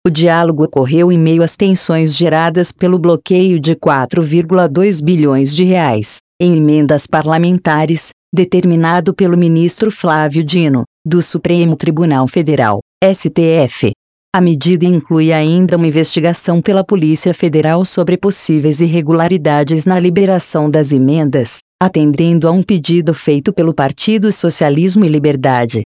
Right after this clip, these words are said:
psol. Na semana passada, o deputado Glauber Braga, psol R J, acionou o S T F, alegando que o pagamento das emendas não seguiu o rito adequado. Antes do encontro com Lula,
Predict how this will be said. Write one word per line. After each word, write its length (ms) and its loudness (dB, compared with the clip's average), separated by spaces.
psol. 420 -2
Na 140 2
semana 460 0
passada, 640 -2
o 60 0
deputado 640 -2
Glauber 440 0
Braga, 400 0
psol 340 0
R 220 0
J, 420 -2
acionou 520 0
o 60 2
S 360 0
T 140 -2
F, 380 -2
alegando 560 0
que 120 -4
o 40 0
pagamento 600 0
das 240 0
emendas 440 0
não 200 2
seguiu 380 -2
o 40 0
rito 300 0
adequado. 680 -2
Antes 480 0
do 80 2
encontro 540 0
com 220 -2
Lula, 420 2